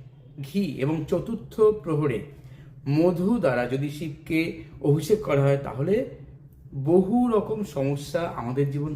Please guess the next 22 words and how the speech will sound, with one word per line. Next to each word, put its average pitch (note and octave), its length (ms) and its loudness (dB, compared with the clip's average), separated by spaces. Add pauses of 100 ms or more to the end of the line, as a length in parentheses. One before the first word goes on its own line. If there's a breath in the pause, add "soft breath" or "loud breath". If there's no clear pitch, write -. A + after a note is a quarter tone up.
থেকে D3 160 -4 (100)
কাটতে G#2+ 240 -4 (100)
শুরু C#3 200 -2
করে, C#3+ 140 6 (140)
আমাদের A2+ 260 -2 (160)
ইচ্ছাও G#3 380 -4
পূর্ণ A#2+ 200 -2 (100)
হয়। G2+ 160 -6 (960 loud breath)
এখন C4+ 180 6 (680)
আজ B3+ 120 4 (800)
সেই D3+ 240 0
শিবরাত্রি, B2+ 500 -2 (420)
মহাশিবরাত্রি। C3+ 960 0 (1400 loud breath)
এই C#4 100 6 (320)
চারটি - 280 -8 (100)
প্রহরে G3+ 260 4 (140)
বিশেষ G3+ 220 -4 (440)
মন্ত্র F#3 300 0 (160)
আছে। - 200 -8 (1400 loud breath)
ওং F3 60 4 (140)
নমঃ A3+ 280 2
শিবায় A#3 340 0